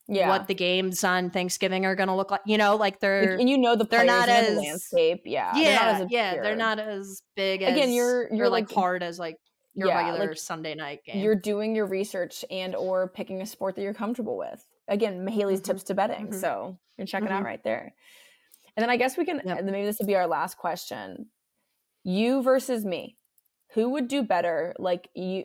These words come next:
Speaker 1: you and me, an average Sunday watching football. We, I don't know, like, maybe we place bets. Who's gonna, who's gonna win more money? Who would be a better gambler?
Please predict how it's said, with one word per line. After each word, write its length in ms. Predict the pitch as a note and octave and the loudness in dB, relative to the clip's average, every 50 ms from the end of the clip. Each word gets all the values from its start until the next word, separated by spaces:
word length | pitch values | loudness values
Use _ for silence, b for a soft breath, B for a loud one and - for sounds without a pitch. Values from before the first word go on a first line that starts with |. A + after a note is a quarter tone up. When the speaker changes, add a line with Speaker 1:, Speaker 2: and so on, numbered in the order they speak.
| - - | -6 -6
Speaker 1:
you 160 | F#3+ G3 G3+ | -6 -4 -2
and 100 | A3 A3 | -2 -2
me, 100 | G3+ G3 | -2 -2
an 80 | F#3 D#3+ | -4 -4
average 400 | G#2 E3 F3 F3 F#3 F3+ F3+ F3 | -4 -2 -2 0 0 0 0 -2
Sunday 320 | - - F3 F3+ F3 E3+ | -6 -8 -6 -2 0 0
watching 400 | E3+ E3 D3+ E3 F3 - F3 F3 | 0 2 0 0 -2 -6 -10 -8
football. 760 | F3 - E3+ D#3+ - F#3 F#3 F3+ F3+ F#3 F#3 F#3 F3+ F3+ b b b b b b b b _ _ _ _ _ - | -6 -4 -6 -4 0 0 2 2 2 2 2 0 -2 -6 b b b b b b b b _ _ _ _ _ -10
We, 500 | - F3+ F#3+ F#3+ F#3 F3+ F#3 F#3 F3 F3 - _ _ _ _ _ _ _ _ _ _ _ _ _ _ - - | -6 -4 -4 -2 -2 -2 -2 -4 -4 -6 -10 _ _ _ _ _ _ _ _ _ _ _ _ _ _ -12 -4
I 100 | - - | -2 0
don't 120 | F3 F3 | 0 0
know, 100 | F3 D#3 | 0 -2
like, 140 | D#3+ F3 F3+ | -2 -2 -2
maybe 180 | F3+ E3+ C#3+ E3 | 0 0 0 0
we 120 | F3+ F#3 | -2 -4
place 360 | F3 - - F#3 F3+ F3+ - | -4 -2 -2 -2 -2 -2 -2
bets. 360 | - - - - - - - - | -6 -2 -2 -2 -2 -2 -6 -8
Who's 520 | - - F#3+ F3+ F3+ F#3 F3+ F3+ F3+ F3 - | -4 -2 -2 0 0 0 0 0 -2 -2 -4
gonna, 460 | F#3 F3 E3+ D#3 C#3 C3 C3 B2+ G3 F#3+ _ _ _ - - _ _ _ _ _ _ _ - | -6 -6 -6 -6 -4 -4 -4 -4 -6 -10 _ _ _ -20 -20 _ _ _ _ _ _ _ 0
who's 140 | G#3+ G#3 | 0 2
gonna 140 | G#3+ B3+ A#3+ | 2 2 0
win 140 | G3+ F#3+ F#3+ | 0 0 -2
more 120 | F#3 F3+ | -2 -4
money? 260 | F3+ F3+ F#3 F#3 F3+ - _ _ _ - - - _ _ _ _ _ _ _ _ _ _ _ _ _ _ _ _ _ _ _ | -4 -4 -6 -8 -10 -12 _ _ _ -20 -20 -20 _ _ _ _ _ _ _ _ _ _ _ _ _ _ _ _ _ _ _
Who 200 | - A3+ A#3 A#3+ | -2 0 0 2
would 160 | A#3+ A3+ F#3+ | 2 0 0
be 160 | F#3+ G3 F#3 F#3 | 0 -2 -2 -2
a 40 | F3 | 0
better 400 | - F3 F3 F3 E3+ E3 F3+ F3+ - - _ - F#3+ | 0 0 2 2 2 0 -2 -4 -14 -20 _ -12 -8
gambler? 500 | F3 F3 E3+ E3 D#3+ C3 B2+ G#3 F#3+ | -6 -6 -6 -6 -4 -6 -6 -8 -10